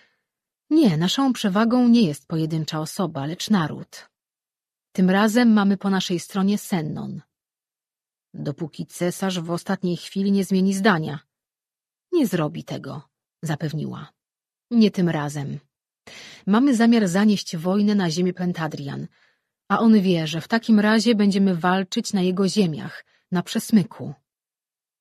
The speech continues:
Danin spojrzał na uwięzionych wieśniaków. „A co z tymi ludźmi?” „Skąd i Portak będzie wiedział, kto jest niewinny,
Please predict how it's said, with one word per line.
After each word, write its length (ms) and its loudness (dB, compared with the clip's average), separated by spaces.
Danin 480 -4
spojrzał 540 -8
na 160 -10
uwięzionych 600 -6
wieśniaków. 760 -14
„A 120 -8
co 160 -6
z 100 -12
tymi 240 -2
ludźmi?” 480 -4
„Skąd 380 0
i 100 -6
Portak 380 -2
będzie 300 0
wiedział, 340 2
kto 160 -6
jest 220 -2
niewinny, 640 0